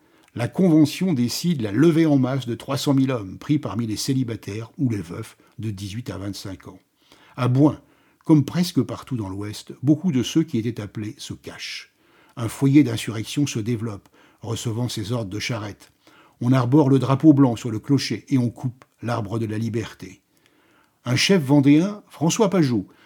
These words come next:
connu pour sa férocité et son audace, commande les insurgés. Les Bleus n'acceptent pas l'outrage. Boin va en payer le prix fort. Le six décembre mille sept cent quatre-vingt-treize, le général républicain Axo s'empare de la ville.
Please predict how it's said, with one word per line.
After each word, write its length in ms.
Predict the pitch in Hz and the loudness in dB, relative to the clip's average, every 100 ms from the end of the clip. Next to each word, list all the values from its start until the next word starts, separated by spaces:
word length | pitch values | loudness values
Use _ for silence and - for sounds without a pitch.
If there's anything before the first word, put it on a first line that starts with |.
| _ | _
connu 320 | _ 135 151 175 | _ 2 4 4
pour 200 | 120 107 | 0 -6
sa 160 | 127 | -6
férocité 800 | - - 170 139 131 - 117 135 | -8 -10 -8 -4 -6 -6 -6 -6
et 40 | 107 | -6
son 220 | - 101 | -6 -8
audace, 420 | 101 101 104 - | -8 -10 -10 -12
commande 420 | - 139 117 123 | -4 -2 0 0
les 200 | 110 104 | -2 -6
insurgés. 540 | 101 101 95 - 90 - _ _ _ _ _ _ _ _ _ _ | -8 -10 -12 -16 -18 -20 _ _ _ _ _ _ _ _ _ _
Les 140 | 127 135 | 2 2
Bleus 180 | 131 185 | 4 4
n'acceptent 500 | 151 - - - 120 | 2 2 0 0 -2
pas 180 | 139 | -2
l'outrage. 640 | 123 120 98 104 90 87 - _ _ _ - | -4 -6 -8 -10 -10 -14 -20 _ _ _ -12
Boin 360 | 104 120 117 - _ | -6 -4 -4 -10 _
va 140 | 107 | -6
en 100 | 113 | -4
payer 260 | 104 117 110 | -4 -4 -4
le 120 | 107 | -6
prix 160 | - 98 | -8 -12
fort. 480 | - - 82 - _ _ _ _ - | -14 -16 -18 -20 _ _ _ _ -6
Le 140 | 127 | -2
six 180 | 123 208 | 0 4
décembre 420 | 175 143 - 113 | 4 4 2 2
mille 160 | 135 185 | 2 2
sept 220 | - 156 | 0 -4
cent 220 | - 160 | -2 -2
quatre-vingt-treize, 880 | 123 117 123 117 101 - 117 117 107 | -2 -4 -6 -8 -8 -6 -4 -4 -6
le 100 | 107 | -6
général 380 | 101 120 117 117 | -4 -4 -4 -4
républicain 540 | 120 131 120 123 123 | -4 -4 -6 -4 -4
Axo 340 | 123 - - 143 | -4 -8 -2 -2
s'empare 420 | 131 127 110 123 | 0 -2 -4 -4
de 60 | 120 | -2
la 140 | 117 | -2
ville. 260 | 110 101 | -2 -6